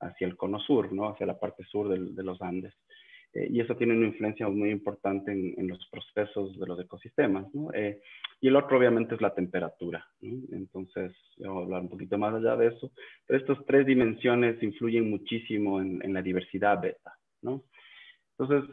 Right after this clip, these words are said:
efectivamente, como mencioné, esta, estas gradientes y en particular la temperatura del aire tiene un rol fundamental en controlar los procesos de asimilación de energía a través de la fotosíntesis, ¿no? Eh, lo cual finalmente es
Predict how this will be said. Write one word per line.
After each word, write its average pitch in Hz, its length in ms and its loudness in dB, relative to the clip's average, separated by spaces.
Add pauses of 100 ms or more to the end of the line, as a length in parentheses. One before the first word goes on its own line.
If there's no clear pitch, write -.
(140)
efectivamente, 120 880 0
como 107 180 -6
mencioné, 107 560 -2
esta, 107 400 2
estas 113 420 -2
gradientes 120 680 2
y 107 40 -2
en 98 100 -2
particular 101 520 0
la 107 140 0
temperatura 101 640 2
del 104 180 4
aire 104 340 2 (460)
tiene 110 440 0
un 104 400 0
rol 110 280 2
fundamental 101 720 4
en 104 140 -4
controlar 98 640 2
los 104 160 -6
procesos 98 480 -8
de 95 100 0
asimilación 107 920 0 (180)
de - 160 -6
energía 110 500 0
a 107 60 -12
través 92 280 -4
de 104 60 -2
la 104 100 -4
fotosíntesis, 110 840 -8 (640)
¿no? 104 320 -4
Eh, 101 220 0
lo 98 180 -2
cual 101 180 2
finalmente 98 680 0
es 92 140 -8